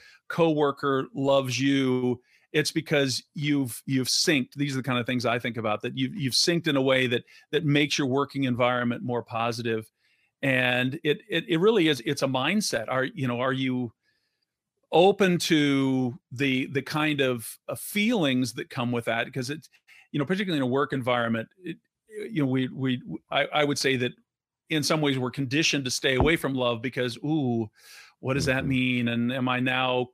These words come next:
Speaker 1: crossing some line or something else?" It's, it, it can, it can be a balancing act, but it's, uh, it really speaks to connecting on a,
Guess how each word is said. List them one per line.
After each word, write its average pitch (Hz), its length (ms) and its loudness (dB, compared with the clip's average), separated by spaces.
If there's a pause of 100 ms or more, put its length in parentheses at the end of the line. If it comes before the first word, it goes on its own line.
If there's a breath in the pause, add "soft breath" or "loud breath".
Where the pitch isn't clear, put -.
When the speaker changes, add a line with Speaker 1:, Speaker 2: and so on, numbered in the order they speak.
Speaker 1:
crossing 143 680 0
some 131 320 0
line 131 680 0
or 120 100 -2
something 131 400 -4
else?" 120 300 -2
It's, 123 220 -2
it, 147 220 -4 (460 loud breath)
it 156 180 0
can, 180 520 0
it 190 180 0
can 247 140 2
be 220 140 2
a 208 60 4
balancing 196 580 2
act, 127 300 -2
but 139 140 0
it's, 143 340 0
uh, 127 540 0 (260)
it 156 160 -2
really 190 320 2
speaks 180 600 -2
to 123 640 0 (420 soft breath)
connecting 143 1000 0 (800)
on 147 220 2
a, 120 400 0